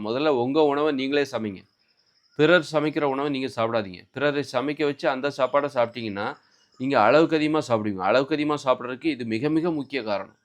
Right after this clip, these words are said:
நீங்களே உங்க உணவை சமைச்சீங்கன்னா அப்பதான் தெரியும் நீங்க எவ்வளவு சாப்பிடுவீங்கன்ட்டு.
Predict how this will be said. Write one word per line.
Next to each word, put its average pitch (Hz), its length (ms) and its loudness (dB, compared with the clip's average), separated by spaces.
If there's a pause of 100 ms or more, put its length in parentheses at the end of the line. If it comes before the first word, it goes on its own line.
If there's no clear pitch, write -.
(520)
நீங்களே 160 480 4
உங்க 151 240 2
உணவை 143 340 0
சமைச்சீங்கன்னா 131 680 -6
அப்பதான் 135 340 -4
தெரியும் 131 340 -6
நீங்க 135 220 -6
எவ்வளவு 127 360 0
சாப்பிடுவீங்கன்ட்டு. 113 580 -4